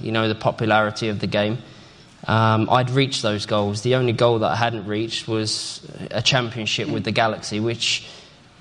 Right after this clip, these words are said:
is, and <laughs> is the main reason why I came to America and, and came to, uh, the Galaxy as a franchise. So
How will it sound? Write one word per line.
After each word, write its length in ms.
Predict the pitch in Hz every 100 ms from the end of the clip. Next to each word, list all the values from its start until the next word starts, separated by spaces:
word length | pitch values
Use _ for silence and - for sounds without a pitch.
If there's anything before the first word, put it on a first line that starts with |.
| -
is, 480 | - 139 120 113 - -
and 560 | 117 110 113 117 135 - 139
<laughs> 180 | - -
is 220 | 135 120
the 80 | 123
main 300 | 123 127 123
reason 340 | 127 120 123
why 240 | 120 123 123
I 60 |
came 300 | 123 135 135
to 360 | 123 110 98 104 - - -
America 440 | 101 104 98 -
and, 280 | 110 110 110
and 440 | 104 113 107 101
came 320 | - 120 120 123
to, 160 | 110 98 92 95
uh, 260 | 107 101 98
the 140 | 95
Galaxy 500 | 98 110 107 - 117
as 140 | 110 110
a 40 |
franchise. 600 | 110 123 131 117 98 101
So 280 | - 123